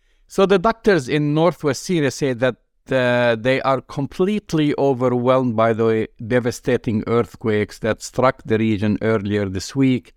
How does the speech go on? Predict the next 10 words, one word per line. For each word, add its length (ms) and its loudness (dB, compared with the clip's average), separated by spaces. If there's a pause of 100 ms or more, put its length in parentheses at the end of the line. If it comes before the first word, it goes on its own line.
(480)
and 240 -4
don't 260 2
have 520 0
the 160 2
resources 800 -2
or 180 -2
necessary 600 -2
equipment 580 -4
to 100 -2
address 720 -2